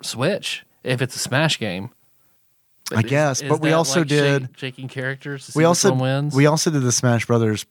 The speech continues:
Speaker 2: before this, before Switch.
Speaker 1: Did we do? We did
Speaker 2: Yeah,
Speaker 1: Melee?
Speaker 2: like a three D S. No, we didn't do Melee.
Speaker 1: Oh, the
Speaker 2: I think we
Speaker 1: three D S.
Speaker 2: did, I think we
Speaker 1: You're
Speaker 2: did
Speaker 1: right.
Speaker 2: Brawl, didn't we? Was it Brawl?
Speaker 1: Something like that.
Speaker 2: Oh,
Speaker 1: Yeah,
Speaker 2: shit.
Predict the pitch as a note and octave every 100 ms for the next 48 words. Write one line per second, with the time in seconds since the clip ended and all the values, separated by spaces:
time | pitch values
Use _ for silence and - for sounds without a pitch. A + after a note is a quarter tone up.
0 | _ - A2+ - A#2 C3 G2+ - - A#2
1 | - A#2+ B2+ - F2+ F2 - - _ _
2 | _ _ _ _ - B2 B2 C#3+ F3+ -
3 | E3+ _ _ _ - B2 A#2 C#3 D#3 E3
4 | E3+ F3 - G#2+ A#2 A#2+ G#2+ G#2 A#2+ A2+
5 | - C3 A#2+ A#2+ C3+ C3+ B2 A2+ B2 D3+
6 | D#3 D3+ C#3 - C3+ B2 B2 C3+ C3+ C3
7 | B2+ A#2+ A2 A2 A2 A#2 A#2 A2+ A#2 A2+
8 | A2 A2+ B2 F#2+ G2+ G#2+ B2 C3+ C3+ _
9 | _ A#2 A#2 D3+ D#3 D#3 D#3+ D3+ - A#2
10 | A2+ G#2+ - G#2+ G#2 F#2+ F#2+ C3 C3 B2+
11 | F2+